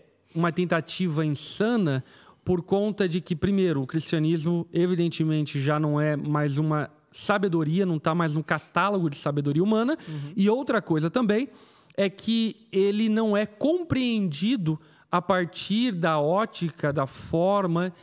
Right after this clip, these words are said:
Speaker 1: que as coisas da sabedoria humana são entendidas e compreendidas. A sabedoria humana, de maneira básica, basta que você tenha intelecto e se esforce, porque você vai saber. Mas as verdades espirituais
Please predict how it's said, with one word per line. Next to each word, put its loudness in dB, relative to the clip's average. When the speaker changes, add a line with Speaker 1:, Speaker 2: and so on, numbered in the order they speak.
Speaker 1:
que -2
as -6
coisas 0
da 2
sabedoria 0
humana 0
são -2
entendidas 0
e -2
compreendidas. -4
A -6
sabedoria 2
humana, 0
de 0
maneira 0
básica, -2
basta -2
que -14
você -2
tenha 0
intelecto -2
e 2
se -4
esforce, -2
porque -4
você 0
vai 2
saber. 0
Mas 2
as 0
verdades 0
espirituais -2